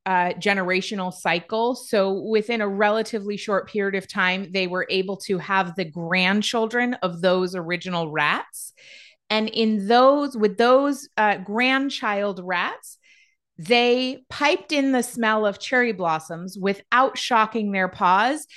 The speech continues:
And those grandchild, those grandchildren rats had a sympathetic nervous system response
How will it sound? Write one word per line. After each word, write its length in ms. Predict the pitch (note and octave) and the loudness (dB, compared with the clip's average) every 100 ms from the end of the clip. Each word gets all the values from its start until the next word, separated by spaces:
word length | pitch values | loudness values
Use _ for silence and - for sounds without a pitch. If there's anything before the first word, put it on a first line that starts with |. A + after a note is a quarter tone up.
| - _ | -20 _
And 280 | A3 G#3+ F#3+ | 0 0 2
those 340 | A3+ A#3 A#3 | 4 4 2
grandchild, 1120 | - G3+ A3+ A#3+ C4 B3+ - A3+ A3 G#3 G3+ G3+ _ - | -4 -8 -4 -2 -2 -6 -4 0 0 0 -4 -8 _ -2
those 240 | G3+ F#3+ | 0 0
grandchildren 800 | F3 G#3+ A3+ A#3+ - A3+ G#3 G3 | 2 2 4 2 2 2 2 0
rats 500 | F3+ E3+ G#3+ - - - _ _ _ | 2 2 2 -4 -14 -20 _ _ _
had 580 | - C4 C4+ C#4+ D#4 C#4 F4 _ _ _ _ _ G#3+ | -6 2 4 6 4 0 -8 _ _ _ _ _ -2
a 300 | G#3+ G#3 - _ _ _ - | 0 0 -4 _ _ _ -20
sympathetic 800 | - - D4 D#4 E4+ - B3 A#3 | -14 0 0 2 0 2 2 2
nervous 440 | A3+ A3+ A3 G#3+ - | 0 2 2 0 -4
system 360 | G#3 - G3 | -4 -4 -4
response 760 | F#3 F3+ E3+ D3+ A3 - - | -4 -4 -2 -2 -2 -6 -16